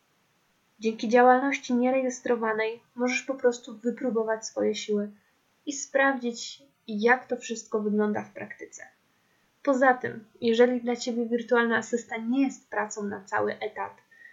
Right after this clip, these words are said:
a jedynie sposobem na dorobienie sobie, to tym bardziej nie powinnaś od razu zakładać firmy, bo może się okazać, że koszty cię zniszczą. Daj sobie czas. Zdobądź tylu klientów, żeby cię było spokojnie stać na opłacenie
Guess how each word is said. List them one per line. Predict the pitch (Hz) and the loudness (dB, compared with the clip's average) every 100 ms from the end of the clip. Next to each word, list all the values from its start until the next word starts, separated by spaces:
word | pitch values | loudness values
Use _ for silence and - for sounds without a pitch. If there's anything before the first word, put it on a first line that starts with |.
| _ | _
a | - | 0
jedynie | 214 214 226 233 233 | 2 4 2 0 -2
sposobem | - 226 247 220 220 220 | -6 -4 -2 0 -2 -2
na | 220 | -2
dorobienie | 202 233 240 220 240 240 214 208 | 0 4 4 4 4 2 0 -2
sobie, | - 208 196 214 _ _ _ _ _ _ | -6 -6 -6 -6 _ _ _ _ _ _
to | - | -10
tym | 247 - 330 311 | -6 0 4 6
bardziej | 277 254 233 254 294 311 _ _ _ 214 | 6 6 4 0 0 -6 _ _ _ -6
nie | 214 233 269 311 | 0 2 2 2
powinnaś | 370 277 277 277 277 277 | 0 0 0 2 2 0
od | - 247 | 0 4
razu | 254 254 | 4 4
zakładać | 247 254 262 254 254 - | 0 0 0 -2 -2 -6
firmy, | 247 226 233 277 - _ _ | -8 -4 -4 -6 -12 _ _
bo | 254 | -2
może | 262 285 285 | 2 0 0
się | 285 277 | 0 -2
okazać, | 269 262 262 254 | 0 -2 -2 -4
że | 254 | -8
koszty | 254 254 - 240 | -6 -6 -6 -14
cię | - 233 | -12 -4
zniszczą. | 233 233 - - 208 220 _ _ _ 214 | -2 -2 -2 -8 -12 -12 _ _ _ -6
Daj | 202 277 320 | 0 2 2
sobie | 320 311 | 0 0
czas. | 302 262 - - _ _ _ _ _ | 2 2 2 -8 _ _ _ _ _
Zdobądź | 208 208 240 247 240 | -4 6 6 6 0
tylu | - 262 311 | 0 2 2
klientów, | 320 269 247 233 240 233 | 0 0 2 2 0 -2
żeby | 233 208 | -4 -2
cię | 226 208 | -4 -2
było | 214 220 | 0 -2
spokojnie | 214 - 254 285 254 233 | -4 -4 -2 0 0 -2
stać | 220 226 214 | -4 -6 -6
na | 226 220 | -6 -8
opłacenie | 208 214 208 220 208 208 | -8 -10 -8 -6 -6 -6